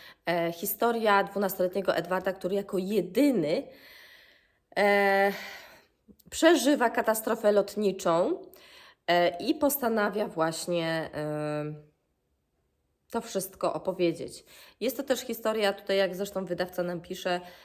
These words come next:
to jest to historia dorastania, historia, mm, takiej swojej, em, dojrzałości, tego jak to wszystko się, wiecie, em, w nim budzi,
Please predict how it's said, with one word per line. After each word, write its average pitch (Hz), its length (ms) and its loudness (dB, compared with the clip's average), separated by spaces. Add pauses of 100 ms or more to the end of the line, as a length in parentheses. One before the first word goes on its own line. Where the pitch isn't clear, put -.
(140)
to 180 180 2
jest 175 200 0
to 180 80 -2
historia 170 720 0 (120)
dorastania, 190 960 2
historia, 156 600 -4
mm, 147 480 -8
takiej 147 360 -6
swojej, 151 680 -2 (420)
em, 147 960 -4
dojrzałości, 190 1000 0
tego 180 220 0
jak 165 180 0
to 175 80 -14
wszystko - 360 -6
się, 165 140 -10
wiecie, 156 260 -6
em, 147 640 -8
w 165 80 -16
nim 170 200 -2
budzi, 185 600 -2